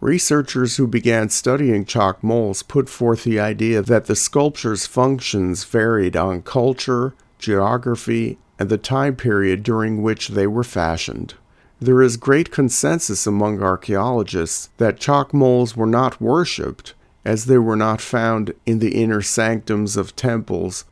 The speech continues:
or other holy places. Researchers now believe that Chacmols may have served three different functions. The first theory is that the Chacmol was a simple offering table and received gifts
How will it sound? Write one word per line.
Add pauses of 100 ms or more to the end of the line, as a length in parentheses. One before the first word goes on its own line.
or
other
holy
places. (220)
Researchers
now
believe
that
Chacmols
may
have
served
three
different
functions. (500)
The
first
theory (100)
is
that
the
Chacmol
was
a
simple
offering
table
and
received
gifts